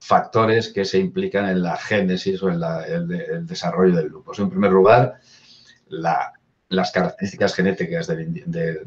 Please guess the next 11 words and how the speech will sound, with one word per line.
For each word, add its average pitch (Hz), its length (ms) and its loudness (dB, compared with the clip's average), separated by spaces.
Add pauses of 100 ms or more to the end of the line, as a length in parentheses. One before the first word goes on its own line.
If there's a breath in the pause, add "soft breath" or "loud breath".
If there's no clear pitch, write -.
(140)
del 90 120 -2
sujeto, - 680 2 (320)
es - 80 -6
decir, 165 140 0
lo 90 120 4
heredado, 110 720 4 (220)
lo - 220 -20
que - 80 -20
se, 76 380 -10
se - 220 -16
llama, 80 460 -8